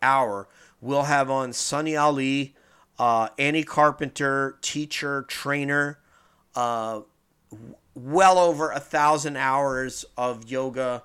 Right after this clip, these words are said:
um, of formalized yoga training. He's a brilliant yogi. Will's actually met him. Uh,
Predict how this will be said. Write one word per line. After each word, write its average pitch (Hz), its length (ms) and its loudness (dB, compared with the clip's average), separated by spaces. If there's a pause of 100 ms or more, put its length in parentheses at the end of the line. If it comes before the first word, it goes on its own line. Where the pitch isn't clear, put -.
(400)
um, 120 420 -6 (340)
of 127 140 -2
formalized 139 680 -2
yoga 131 300 -4
training. 127 520 -6 (440)
He's 127 260 -10
a 127 40 -8
brilliant 143 480 -4
yogi. 127 340 -2
Will's 131 400 -4
actually 123 380 -2
met 117 260 -4
him. 120 220 -8 (680)
Uh, 120 480 -2